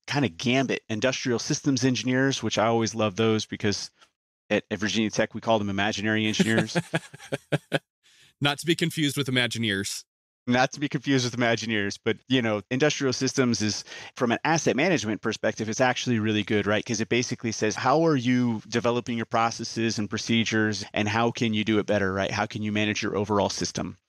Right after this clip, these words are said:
Speaker 2: Yeah.
Speaker 1: And so that kind of system engineering is actually a pretty good thing to have. And we also actually have architects. So architects is the other degree that can come into the career field.
Speaker 2: Mm-hmm.
Speaker 1: That's not engineering, but engineering and architects. And folks who come in,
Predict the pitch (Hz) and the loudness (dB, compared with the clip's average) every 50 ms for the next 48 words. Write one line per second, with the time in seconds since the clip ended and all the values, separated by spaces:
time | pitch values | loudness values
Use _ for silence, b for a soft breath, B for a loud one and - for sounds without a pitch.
0 | _ - - 104 98 92 B B B B 101 104 95 - 123 110 107 101 98 95 | _ -4 -2 -2 -2 -2 B B B B -2 -2 0 2 2 2 2 2 0 -6
1 | - _ - 110 - - 117 110 101 92 - 120 - - 120 110 107 107 101 - | -8 _ -4 -4 -4 -2 -2 -2 -2 -2 -2 -4 -4 -2 -2 -2 0 -2 -2 -2
2 | 101 107 104 101 98 95 92 104 92 95 - - - 107 104 101 - - 101 107 | -2 -2 0 0 -2 -2 0 0 0 0 -2 -6 -8 -8 -8 -10 -8 -6 -4 -2
3 | 95 110 104 - - 107 104 98 98 101 104 107 104 101 - _ B B B B | -2 -2 -2 0 -2 -2 -2 -4 -6 -6 -6 -8 -8 -10 -14 _ B B B B
4 | B B 151 156 190 196 185 170 - 208 190 175 - - 147 139 131 - - - | B B 0 2 2 2 2 2 2 2 2 2 0 0 2 2 2 2 2 2
5 | 120 120 - - 98 - - 78 - - - - 120 - 127 131 - - 123 - | 0 2 0 -2 -6 -4 -6 -6 -6 -6 -4 -2 0 2 2 2 2 0 0 0
6 | 127 117 - - - 110 - - 120 113 113 120 104 - 107 - - 104 101 101 | 0 0 0 0 -2 -2 0 2 0 0 0 -2 -4 -8 -6 -4 -2 0 0 0
7 | - - - 110 107 - 110 107 104 101 101 - - 104 - - - 107 98 98 | 0 -2 -2 -2 0 0 0 0 0 -2 -4 -4 -6 -6 -6 -2 0 2 2 2
8 | - - - 98 98 98 98 - - _ _ _ _ _ _ _ - 110 120 131 | 2 0 0 2 2 0 -2 -4 -10 _ _ _ _ _ _ _ 2 4 4 4
9 | 135 - _ _ - 110 - - - 120 123 120 117 - - - - 110 110 - | 2 0 _ _ -4 -4 -2 0 0 2 2 2 2 0 -2 -4 -4 -2 -2 -2
10 | 113 101 107 107 104 95 90 90 90 - B B B B B B B B 107 107 | -2 -2 0 0 0 0 -2 -4 -10 -16 B B B B B B B B -2 -2
11 | 104 _ _ - 135 127 120 123 131 123 120 110 110 95 71 104 104 - - - | -2 _ _ -2 -2 -2 0 0 0 0 2 0 0 0 0 0 -2 -2 -4 -10
12 | - - 92 90 - - - 104 101 - 160 170 - - 170 - 165 156 143 135 | -8 -8 -8 -8 -8 -8 -6 -4 0 0 0 0 0 -4 -2 0 2 2 4 2
13 | 143 151 175 190 | 2 2 -2 -4